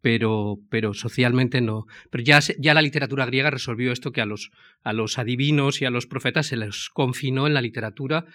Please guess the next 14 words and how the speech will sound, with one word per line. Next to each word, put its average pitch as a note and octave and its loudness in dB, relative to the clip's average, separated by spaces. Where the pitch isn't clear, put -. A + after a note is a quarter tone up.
y, B2 -4
y A#2 -8
nadie C3+ 2
les A#2+ -4
hacía A2 -6
caso, D3 -2
¿no? B2+ -6
Pues A2 -12
desde G#2+ -12
Tiresias A#2 -4
o G#2+ -6
Casandra A2 -2
o G#2+ -4
bueno. A2 -4